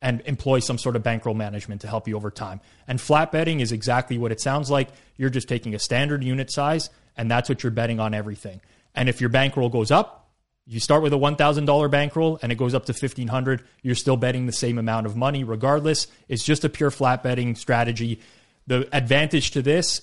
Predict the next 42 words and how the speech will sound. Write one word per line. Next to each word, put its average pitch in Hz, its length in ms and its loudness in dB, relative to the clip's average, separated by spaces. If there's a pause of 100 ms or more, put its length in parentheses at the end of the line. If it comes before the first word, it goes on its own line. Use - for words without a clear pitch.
especially 139 380 0
if 135 120 -2
you're 131 100 0
a - 20 0
recreational 127 560 -2
bettor, 123 320 2
is 113 140 -2
that 117 260 0
you're 123 120 -2
not 120 240 2
chasing 117 360 -4
losses 120 540 -4
for - 140 -6
the 110 80 -2
most 117 260 -2
part, 147 240 2
which 120 160 -4
is 113 100 -2
one 120 180 0
of 113 60 -2
the 113 60 -2
biggest 123 400 -2
problems 113 460 -2 (320)
with 123 120 -2
someone 127 380 0
who 120 160 -2
is 113 120 -4
casually 120 440 -2
betting 117 260 -2
on 110 140 -4
sports. 143 500 0 (280)
You 120 100 -2
go 139 160 6
on 143 140 4
a 131 40 2
losing 127 320 0
streak 131 300 -2
of 117 100 -2
four 123 240 0
or 113 40 2
five 113 320 -2
games, 143 360 0